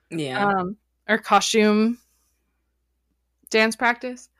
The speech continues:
Speaker 2: I wish they did an actual dance practice,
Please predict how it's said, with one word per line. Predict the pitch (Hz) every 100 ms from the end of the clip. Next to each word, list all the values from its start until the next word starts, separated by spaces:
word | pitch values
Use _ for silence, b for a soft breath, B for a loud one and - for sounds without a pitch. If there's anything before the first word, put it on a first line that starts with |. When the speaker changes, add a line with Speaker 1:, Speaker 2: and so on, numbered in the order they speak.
| _
Speaker 2:
I | 220
wish | 208 220
they | - 208
did | 202 202
an | 190
actual | 170 190 - 254
dance | 254 254 247
practice, | - 247 247 254 254